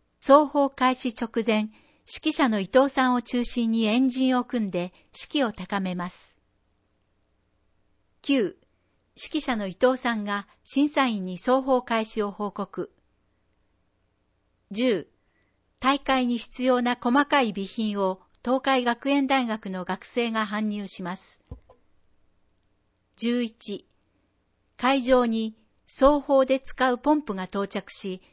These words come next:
最終調整します。十二、定位につき、いよいよ双方が開始されます。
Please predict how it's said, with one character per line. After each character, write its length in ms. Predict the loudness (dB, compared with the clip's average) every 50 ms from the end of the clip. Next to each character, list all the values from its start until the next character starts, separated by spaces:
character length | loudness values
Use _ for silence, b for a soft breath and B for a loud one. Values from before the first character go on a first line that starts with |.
| b b b b
最 260 | -2 0 2 2 2
終 260 | 0 0 0 0 -2
調 220 | 0 2 2 2 2
整 220 | 2 -2 -6 -6
し 140 | -6 -6 -8
ま 120 | -8 -10
す。 300 | -12 -12 -16 -18 -20 -20 _ _ _ _ _ _ _ _ _ _ _ _ _ _ _ _ _ _ _ _ _ _ _ _ _ _ _ _ _ _ _ _ _ _ _ _ _ -14
十 320 | -6 0 2 4 4 6
二、 280 | 6 4 4 2 0 -6 _ _ _ _ _ _ _ _ _ _ _ _ _ _ _ _ _ _ _ _ _ _ _
定 220 | 0 2 2 2 2
位 100 | 0 0
に 180 | -2 -4 -8 -10
つ 160 | -12 -12 -14
き、 240 | -12 -10 -12 -12 -12 _ _ _ _ _ _ _ _
い 80 | 0 2
よ 160 | 4 4 4
い 60 | 2
よ 120 | 0 -2 -4
双 280 | -2 0 0 0 0
方 180 | 2 2 0 0
が 140 | 0 -2 -4
開 220 | -2 -2 -2 -2
始 160 | -2 -4 -6
さ 160 | -6 -4 -4 -4
れ 120 | -4 -4
ま 140 | -6 -6 -8
す。 320 | -10 -12 -16 -20 -20 _